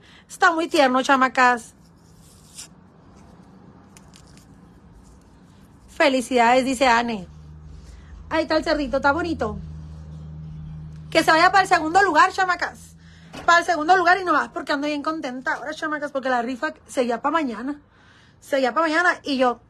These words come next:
Me ponen por acá corona. Ok, el que gane, que diga si quiere corona o quiere el cerdito. Así de fácil. Va a ser un premio más nada más, chamacos.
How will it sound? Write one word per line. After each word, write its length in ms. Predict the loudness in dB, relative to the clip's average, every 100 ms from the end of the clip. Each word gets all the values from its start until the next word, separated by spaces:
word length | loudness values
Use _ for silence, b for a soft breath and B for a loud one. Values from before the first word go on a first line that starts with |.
| _ _ _ _ _ _ _ _ -10
Me 100 | -4
ponen 160 | 0 2
por 80 |
acá 160 | 2 2
corona. 400 | 2 2 0 -6 _ -20 B B
Ok, 160 | 0 2 -2 0
el 120 | 0
que 160 | 2 4
gane, 460 | 4 2 -2 -8 -12 _ _ _ -20 _
que 160 | 0 2
diga 280 | 2 2 0
si 120 | 0
quiere 240 | 0 0
corona 420 | 2 2 4 4
o 80 | 4
quiere 180 | 0 -4
el 60 | -4
cerdito. 360 | -6 -6 -12 _ _ _ _ _ _ _ -20 _ 0
Así 220 | 0 0
de 120 | -2
fácil. 300 | 0 0 -4 -20 _ _ B B B B 2
Va 100 | 2
a 60 | 4
ser 140 | 0
un 220 | 2 2
premio 340 | 4 4 4 4
más 220 | 4 4
nada 240 | 2 2 4
más, 200 | 0 -2
chamacos. 500 | -4 -6 -10 -20